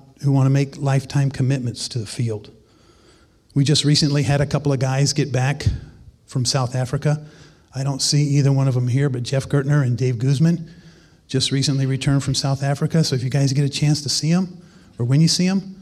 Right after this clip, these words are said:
pull 'em off to the side. Ask 'em, "Hey, hey, how'd it go? You know, how was it?"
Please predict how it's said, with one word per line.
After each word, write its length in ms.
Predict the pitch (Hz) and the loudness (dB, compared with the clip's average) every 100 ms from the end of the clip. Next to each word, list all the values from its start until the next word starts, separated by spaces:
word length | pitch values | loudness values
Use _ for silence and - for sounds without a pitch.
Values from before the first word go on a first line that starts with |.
| - - - _ _ _ _ | -20 -20 -20 _ _ _ _
pull 120 | 240 | 0
'em 100 | 262 | 2
off 140 | 254 247 | 2 2
to 80 | 220 | 2
the 40 | |
side. 400 | - 202 220 - - - - - - | 2 2 2 0 -6 -8 -12 -18 -6
Ask 280 | 131 165 - | -2 0 -2
'em, 80 | 117 | 2
"Hey, 280 | 165 131 87 - | 2 2 -4 -8
hey, 100 | 156 | -4
how'd 160 | 151 165 | -4 -4
it 80 | - | -6
go? 240 | 170 143 - - - - _ | -6 -6 -10 -20 -20 -20 _
You 80 | - | -8
know, 140 | 131 | -6
how 160 | 131 143 | -4 0
was 240 | 170 143 | 2 0
it?" 80 | 110 | -4